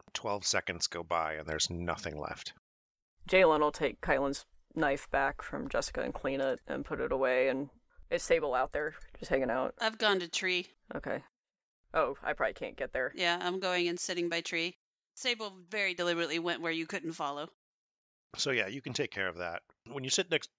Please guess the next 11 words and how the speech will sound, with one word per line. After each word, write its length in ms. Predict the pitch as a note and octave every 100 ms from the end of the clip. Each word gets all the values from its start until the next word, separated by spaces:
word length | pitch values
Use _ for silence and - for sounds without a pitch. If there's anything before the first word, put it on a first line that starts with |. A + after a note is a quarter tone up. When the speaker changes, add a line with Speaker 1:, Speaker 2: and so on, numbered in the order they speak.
| _
Speaker 1:
to 100 | -
Tree, 480 | - - A#2+ G#2 F#2 -
Sable, 460 | A#2+ G2 F#2 F#2+ _ _ -
Tree 220 | - G#2
says, 500 | - F#2 E2+ D#2+ - - _ _ _ _ _ _ _ _ _ -
"So, 720 | - - D3+ G#2 C2+ A#1+ - _ - - _ -
who 260 | C#4 D#4
are 60 | D#4+
you?" 400 | A#3+ C#3 D#2 C#2 - _ _ _ _ _ _ _ _
Speaker 3:
She 220 | - -
says, 400 | G3+ G#3+ G3+ G#3